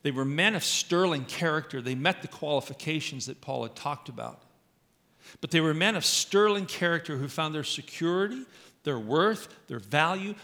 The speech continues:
their identity, their center in the person and work of Jesus Christ. And therefore, Paul knew that if he even tr-, if he entrusted them to ministry, they would serve Christ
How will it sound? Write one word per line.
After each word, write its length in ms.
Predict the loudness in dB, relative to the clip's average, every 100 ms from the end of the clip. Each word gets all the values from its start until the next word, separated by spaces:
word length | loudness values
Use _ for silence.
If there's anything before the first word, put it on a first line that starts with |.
| -6
their 140 | -6
identity, 600 | -6 -4 -2 -2 -4 -6
their 220 | -6 -6
center 640 | -2 2 2 2 -2 -4 -6
in 180 | -6 -12
the 60 |
person 560 | -12 -6 -2 0 -2 -4
and 220 | -8 -6
work 280 | -4 -4 -4
of 120 | -12
Jesus 400 | -8 -8 -6 -8
Christ. 680 | -8 -6 -4 -2 -2 -2 -8 _ _ _ _ _ _ _ _ _ _ _ _ _ _ _ _ _ _ _ _ _ -14
And 80 | -4
therefore, 300 | -4 -2 -6
Paul 300 | -4 -4 -2
knew 280 | -2 0 0
that 140 | -2
if 140 | -4 -6
he 120 | -6
even 200 | -6 -8
tr-, 180 | -10 -10
if 120 | -8 -6
he 60 |
entrusted 600 | -8 -8 -8 -6 -8 -8
them 180 | -8 -8 -8
to 120 | -10
ministry, 600 | -8 -8 -6 -8 -8 -10
they 160 | -8 -8
would 160 | -8
serve 560 | -6 -4 -2 -2 -4 -10 _ _ _ _
Christ 580 | -2 -2 -2 -6 -10